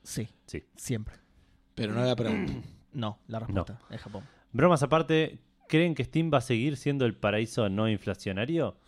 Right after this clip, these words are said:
Speaker 2: ¿O se va a ir todo por un caño el año que viene y un indie va a valer mil quinientos pesos?
Speaker 1: <laughs>
Speaker 2: Oh.
Speaker 1: Estuvo muy cerca de irse todo al choto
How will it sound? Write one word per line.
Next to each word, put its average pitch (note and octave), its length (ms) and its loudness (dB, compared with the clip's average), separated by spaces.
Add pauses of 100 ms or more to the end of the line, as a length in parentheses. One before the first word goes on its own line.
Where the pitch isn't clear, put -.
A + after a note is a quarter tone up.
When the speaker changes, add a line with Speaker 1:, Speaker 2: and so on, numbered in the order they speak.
(180)
Speaker 2:
¿O G#2 120 -4
se - 100 0
va A#2 60 6
a B2+ 40 2
ir A#2+ 60 -6
todo C3 500 2 (380)
por G#2+ 420 -2
un A#2+ 220 -4
caño A#2+ 400 0
el G#2 140 -2
año G#2 160 -2
que G#2 100 0
viene B2+ 240 0
y G#2+ 80 0
un G#2+ 100 0
indie A#2 280 0
va G2+ 60 4
a - 20 2
valer G2+ 240 0
mil G#2+ 200 0
quinientos G2+ 340 -2
pesos? - 420 -2
Speaker 1:
<laughs> - 40 -12 (760)
Speaker 2:
Oh. - 80 -18
Speaker 1:
Estuvo G3 200 -4
muy F3+ 160 6
cerca D#3+ 340 4
de C3+ 60 2
irse C3+ 240 -2
todo C#3 140 0
al B2+ 120 0
choto C#3 640 -2